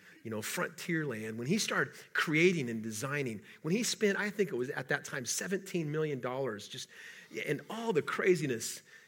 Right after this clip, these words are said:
in the fifties there that he went through to get that place up and running along with all the people,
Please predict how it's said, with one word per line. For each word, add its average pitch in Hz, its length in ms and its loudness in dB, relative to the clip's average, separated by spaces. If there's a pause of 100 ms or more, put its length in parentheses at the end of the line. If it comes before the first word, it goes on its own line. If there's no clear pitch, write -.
(140)
in 139 100 0
the 120 60 2
fifties 139 440 -2
there 117 200 4
that 110 120 0
he 160 160 -2
went 143 260 0
through 127 180 -6
to - 140 -6
get 151 260 -4
that 147 180 -2
place 131 320 -4
up 139 180 -6
and 120 180 -4
running 123 280 0
along 120 260 -4
with 117 200 -6
all 170 160 -6
the 165 80 -6
people, 139 500 -6